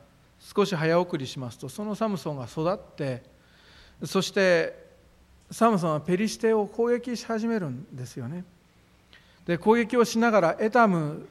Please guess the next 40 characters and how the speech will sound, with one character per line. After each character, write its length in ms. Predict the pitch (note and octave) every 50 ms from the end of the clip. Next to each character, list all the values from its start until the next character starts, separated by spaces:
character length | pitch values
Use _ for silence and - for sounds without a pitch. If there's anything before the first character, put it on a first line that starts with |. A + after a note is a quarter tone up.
| - _
と 120 | - E3+ D3+
い 140 | C#3+ C#3+ C#3+
う 60 | D3
岩 280 | C#3+ D3 C#3 D3 D3
の 360 | D3 D3+ D#3 D3 C3+ B2 C#3 - - - - - - D3
そ 160 | - - E3+
の 100 | E3+ D#3+
裂 220 | C#3+ - D#3+ D#3
け 140 | - F#3+ F#3
目 160 | F3+ F#3+ F#3
に 220 | E3 D3+ C3 B2+ C3 - - _ _ _ _ _ _ _ -
住 260 | D#3 C3 D#3+ G#3+ F#3+ -
居 140 | - D#3
を 40 | C3
構 320 | - - C3+ C3+ C#3+ C#3 B2+
え 80 | B2
て、 320 | - - F3 F3 D3 C3+ - - - _ _ _ _ _ _ _ _ -
一 240 | F#3+ - - F#3 E3
人 120 | D3+ C3+
生 220 | - - E3+ D#3+
活 300 | D#3+ - D#3+ D3+ - F3
を 80 | E3 E3
し 160 | D3+ - E3
始 240 | C#3+ C#3+ C#3+ C#3 D#3+
め 140 | D3+ D3 C#3+
る 80 | C3+
わ 120 | B2+ A#2+ A#2
け 140 | A#2+ A#2 A2+
で 300 | A#2+ C3 B2+ A#2+ C3 - - _ _ _ _ _ _ _ _ _ _
あ 120 | - G#2 B2
り 100 | B2+ A#2
ま 120 | A2 A2
す。 160 | - - - _ _ _ _ _ _ _ _ _ _ _ _ _ _ _ _ _ _ _ _ _ _ _ _ _ _ _ _ _ _ _ _ _ _ _ _ _ _
イ 60 | C#3+
ス 100 | - -
ラ 140 | D#3+ G#3+ A#3+
エ 40 | A#3
ル 80 | G#3+ G3
を 80 | F#3
助 120 | - F3+